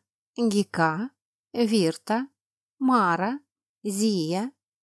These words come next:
Вертиса, Пирал, Орика, Исма, Жейка, Клепта». Тринадцать искалеченных душ. Чёртова дюжина, чтоб её.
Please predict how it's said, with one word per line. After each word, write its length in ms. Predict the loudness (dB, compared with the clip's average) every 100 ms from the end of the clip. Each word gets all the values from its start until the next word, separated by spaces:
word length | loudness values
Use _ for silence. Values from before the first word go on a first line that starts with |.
| _
Вертиса, 1000 | -6 -2 -2 -4 -10 -6 -6 -6 -4 -4 -6
Пирал, 560 | -6 -2 0 0 -2 -6 _ _ _
Орика, 640 | 2 4 6 4 2 0 0
Исма, 600 | -4 -6 -6 -6 -4 -4 -6 _ _ _ _
Жейка, 680 | -2 2 4 2 -2 -4 -4 _ _ _ -12
Клепта». 640 | -4 -2 -2 -6 -18 -18 _ _ _ _ _ _ _ _ _ _ -2
Тринадцать 720 | 0 2 4 2 2 2 2
искалеченных 960 | 0 2 2 2 -2 -4 -4 -4 -6
душ. 400 | -4 -6 -4 -8 _ _ _ _ _ _ _
Чёртова 600 | -4 -2 -2 -2 0 0
дюжина, 440 | 0 -2 -2 -6
чтоб 320 | -6 -6 -8 -6
её. 300 | -8 -8